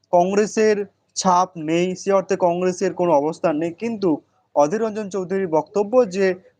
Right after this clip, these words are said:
বহরমপুরে তিনি আশাবাদী। অন্যদিকে ইউসুফ পাঠান, তিনিও কিন্তু গুজরাটের, গুজরাটের ছেলে হলে বা, বা বিখ্যাত, আহ, ক্রিকেটার হলেও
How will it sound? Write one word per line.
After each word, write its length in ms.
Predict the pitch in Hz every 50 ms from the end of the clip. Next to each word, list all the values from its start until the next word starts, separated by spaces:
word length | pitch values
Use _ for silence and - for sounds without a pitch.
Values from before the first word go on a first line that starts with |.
| _ 135
বহরমপুরে 640 | 143 147 156 170 185 185 175 180 185 185 180 180
তিনি 260 | 175 - 185 175 170
আশাবাদী। 500 | 151 147 151 - 170 175 180 175 196 214 - _ _ _
অন্যদিকে 400 | 123 127 - 202 - 220 180 -
ইউসুফ 380 | 185 - 160 165 151 - 240 214 -
পাঠান, 380 | - 196 165 139 147 139 120 113 - _ _ _ _ _ _ _ _ _ _ -
তিনিও 240 | 185 185 220 220
কিন্তু 640 | - - 190 180 175 165 - 180 175 180 175 175 - - _ _ - 127 123 147
গুজরাটের, 560 | 175 196 190 196 220 214 185 220 220 214 196
গুজরাটের 580 | 151 131 135 156 185 196 190 220 214 196 214
ছেলে 240 | 185 - 196 180 180
হলে 300 | 175 175 170 165 165 160
বা, 220 | 156 165 165 156 151
বা 340 | 135 147 160 160 160 - 320 - _ _ _ _
বিখ্যাত, 420 | - 180 175 - 214 202 202 -
আহ, 1000 | 190 190 185 185 180 - _ _ _ _ _ 95 123 135 135 139 135 135 135 131 127 -
ক্রিকেটার 500 | 175 190 185 220 220 202 226 220 214 202
হলেও 400 | 170 170 180 220 220 190 156